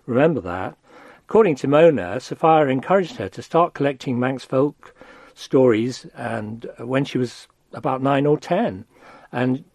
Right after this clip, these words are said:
Mona won a Douglas Prize for a poem when she was about ten,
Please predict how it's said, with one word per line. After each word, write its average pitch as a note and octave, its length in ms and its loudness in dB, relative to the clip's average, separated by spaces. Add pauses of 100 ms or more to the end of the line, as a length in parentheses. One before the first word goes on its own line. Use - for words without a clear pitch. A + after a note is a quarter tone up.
(520)
Mona C#3 400 2
won C3+ 220 0
a B2 40 0
Douglas D#3 380 2
Prize B2+ 380 2
for B2+ 120 -4
a A#2 60 -2
poem C3+ 320 -2
when B2 160 -2
she A#2 140 -12
was A2+ 240 -10 (360)
about A#2+ 320 -2
ten, C#3 440 -2